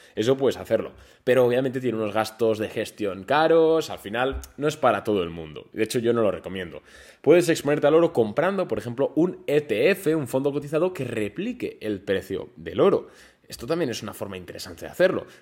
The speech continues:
Puedes también comprar, eh, productos manufacturados con oro. Por ejemplo, eh, lo decía ayer en Boring Capital, eh, relojes Rolex con oro.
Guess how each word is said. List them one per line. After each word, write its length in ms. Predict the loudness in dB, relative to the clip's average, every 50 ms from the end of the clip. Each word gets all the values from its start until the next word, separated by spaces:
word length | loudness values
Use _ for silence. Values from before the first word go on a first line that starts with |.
| _ _
Puedes 400 | 4 6 6 6 6 2 0 0
también 380 | -2 -4 -2 -2 -6 -6 -6 -8
comprar, 800 | 0 2 2 2 2 -2 -2 2 2 2 2 2 0 -2 -6 -10
eh, 140 | -12 -14 -14
productos 720 | -12 -12 -8 -6 0 2 2 0 0 0 0 0 0 2 0
manufacturados 800 | 0 2 2 2 2 0 -2 -6 -2 -2 0 0 0 -2 -2
con 320 | 0 0 0 0 -2 -8 -14 _
oro. 340 | 8 8 8 8 8 4 0
Por 100 | -2 -8
ejemplo, 520 | -6 -2 -4 -4 -2 0 -2 -2 -2 -4 -6
eh, 100 | -8 -8
lo 140 | -6 -6 -6
decía 260 | -8 -4 0 0 2
ayer 140 | 2 2 0
en 120 | 0 0
Boring 180 | 0 0 0 0
Capital, 340 | -4 -6 -4 -6 -6 -8 -8 -18 -20 -20 -20 _ _ _ _
eh, 240 | -2 0 0 0
relojes 560 | -2 -4 0 2 2 2 2 0 -8 -8 -10 -16 -12
Rolex 520 | -2 0 2 2 2 -2 -4 -8 -16 -18 -16
con 320 | _ -8 -8 -8 -8 -12 _ _
oro. 380 | -2 0 0 0 -2 -4 -6